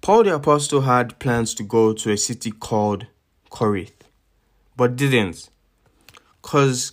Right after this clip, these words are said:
God changed his plans. Let's look at Second Corinthians one nineteen, and I'm reading from the N I V Bi-, Bible again.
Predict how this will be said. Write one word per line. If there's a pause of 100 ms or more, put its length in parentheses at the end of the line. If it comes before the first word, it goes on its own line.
(140)
God
changed
his
plans. (460)
Let's
look
at
Second
Corinthians (600)
one
nineteen, (380)
and
I'm
reading
from
the
N
I
V
Bi-, (160)
Bible
again.